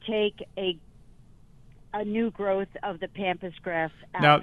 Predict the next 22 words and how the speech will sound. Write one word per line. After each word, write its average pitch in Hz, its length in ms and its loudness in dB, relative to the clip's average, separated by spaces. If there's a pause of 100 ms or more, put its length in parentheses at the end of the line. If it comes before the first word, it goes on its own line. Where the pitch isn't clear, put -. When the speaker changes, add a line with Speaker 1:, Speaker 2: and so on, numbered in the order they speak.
Speaker 2:
this 190 180 4
pampas 175 400 4
grass, 110 260 0
this 180 200 -2
is 156 120 -6
the 127 60 2
grass 123 420 2
that 120 80 -6
gets 110 220 0
to 113 100 -2
be, 104 100 -2
like, 101 260 -4
ten 127 220 -2
feet 107 260 -4
tall. 98 320 -4 (380)
Is 101 60 -8
that 98 120 -6
right? 113 240 0
Speaker 1:
Oh, 247 260 2
heck 240 340 2
yes. 170 280 0 (300)
Speaker 2:
Okay. 117 340 -2